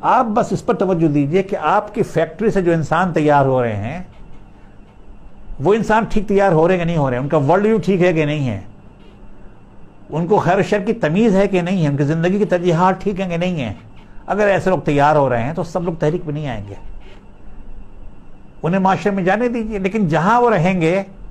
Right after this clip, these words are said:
मुझे उम्मीद है कि इंशाअल्लाह वो खैर में इजाफे का सबब बनेंगे। अब देख कैसा बड़ा vision है वो।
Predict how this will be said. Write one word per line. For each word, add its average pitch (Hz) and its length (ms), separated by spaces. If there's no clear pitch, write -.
मुझे 151 140
उम्मीद 196 340
है 202 60
कि 170 100
इंशाअल्लाह 160 560
वो 185 140
खैर 156 480
में 175 240
इजाफे 143 460
का 175 240
सबब 156 340
बनेंगे। 135 640
अब - 60
देख 165 240
कैसा 190 280
बड़ा 156 220
vision 135 320
है 120 120
वो। 107 180